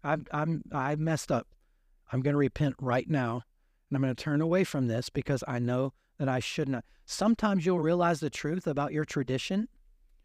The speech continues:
your denomination, your family, and you'll be like, "Uh-oh,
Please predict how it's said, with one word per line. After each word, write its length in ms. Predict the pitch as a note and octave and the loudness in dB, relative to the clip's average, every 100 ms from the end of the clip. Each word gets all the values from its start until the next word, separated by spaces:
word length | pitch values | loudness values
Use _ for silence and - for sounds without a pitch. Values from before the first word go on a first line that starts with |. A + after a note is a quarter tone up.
| _ _ | _ _
your 140 | D3 C#3+ | -2 0
denomination, 800 | C#3+ C#3+ C#3 C3+ D#3 G#3 G3+ G3+ _ _ - _ _ _ _ | 2 2 2 2 0 0 0 -2 _ _ -20 _ _ _ _
your 180 | C#3 C3+ | 0 0
family, 600 | - C#3 D#3+ F#3 G3+ G#3+ _ _ _ _ _ _ | 0 0 2 2 0 -4 _ _ _ _ _ _
and 100 | D#3+ | 0
you'll 80 | D#3 | 2
be 100 | D#3 | 4
like, 180 | C#3+ - | 2 2
"Uh-oh, 340 | - - C3+ | -4 -2 -6